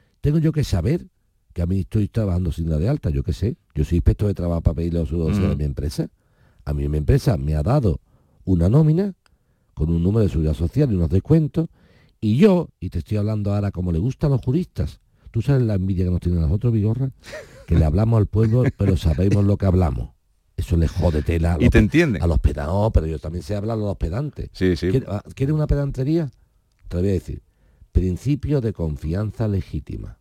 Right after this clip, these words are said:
Speaker 1: un principio del derecho administrativo, por el cual viene a decir que el administrado que actúa conforme a un, a una confianza legítimamente, no confianza de, de, de descuido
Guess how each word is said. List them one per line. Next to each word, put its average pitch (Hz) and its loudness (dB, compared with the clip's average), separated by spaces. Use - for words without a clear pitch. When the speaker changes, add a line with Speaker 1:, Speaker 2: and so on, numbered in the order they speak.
Speaker 1:
un 95 -8
principio 113 0
del 90 0
derecho 123 -2
administrativo, 92 -6
por 82 -2
el 78 -2
cual 107 -2
viene 92 -2
a 110 2
decir 175 0
que 101 -2
el 104 0
administrado 101 0
que 123 -2
actúa 139 0
conforme 113 -2
a 107 0
un, 117 -2
a 98 -2
una 107 0
confianza 117 -2
legítimamente, 117 -2
no 247 2
confianza 170 0
de, 147 0
de, 135 0
de 123 -2
descuido 143 0